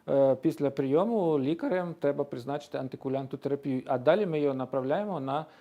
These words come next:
візуалізуючі методи обстеження. В залежності, якщо це тромбоз глибоких вен, то це ультрасонографія вен нижніх кінцівок,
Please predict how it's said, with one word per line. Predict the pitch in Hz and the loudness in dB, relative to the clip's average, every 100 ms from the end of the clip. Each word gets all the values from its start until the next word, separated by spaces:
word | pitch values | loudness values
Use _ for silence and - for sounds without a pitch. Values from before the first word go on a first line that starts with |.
| - - - | -20 -14 0
візуалізуючі | 156 147 156 147 160 170 151 | 0 2 0 2 2 2 0
методи | 143 147 147 131 135 131 | -4 -2 -2 0 0 0
обстеження. | 151 135 160 123 117 123 | -2 0 2 0 0 -4
В | |
залежності, | 117 147 156 156 131 | 0 2 2 -2 -8
якщо | 120 151 | -6 -6
це | - | -6
тромбоз | 131 147 147 147 127 | -4 -2 0 0 0
глибоких | 139 139 143 151 214 | -2 -2 -4 -4 -4
вен, | 233 | -4
то | 233 | -4
це | - 139 131 | -4 -2 -2
ультрасонографія | - 135 131 127 139 131 131 135 135 123 | -2 -4 -4 -4 -4 -4 -6 -4 -2 0
вен | 123 127 135 | -2 -2 -2
нижніх | 135 131 143 | -2 -4 -6
кінцівок, | - 190 208 233 220 | -8 -8 -2 2 2